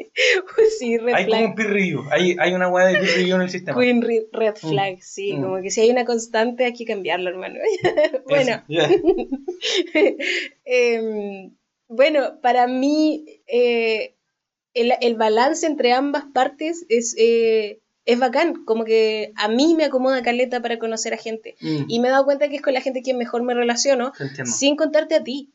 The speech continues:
Speaker 1: que yo no entiendo, como que tú y yo somos súper distintos
Speaker 2: Bueno,
Speaker 1: fundamentalmente,
Speaker 2: yo no
Speaker 1: muy
Speaker 2: hablo de mí,
Speaker 1: distintos.
Speaker 2: yo no hablo de mí nunca.
Speaker 1: No.
Speaker 2: En,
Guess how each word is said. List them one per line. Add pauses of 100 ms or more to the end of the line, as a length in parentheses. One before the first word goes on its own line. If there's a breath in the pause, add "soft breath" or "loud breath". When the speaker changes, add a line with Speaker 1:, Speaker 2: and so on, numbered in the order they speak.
Speaker 1:
que
yo
no
entiendo,
como
que
tú
y
yo
somos
súper
distintos
Speaker 2:
Bueno,
Speaker 1:
fundamentalmente,
Speaker 2:
yo
no
Speaker 1:
muy
Speaker 2:
hablo
de
mí,
Speaker 1:
distintos.
Speaker 2:
yo
no
hablo
de
mí
nunca.
Speaker 1:
No.
Speaker 2:
En,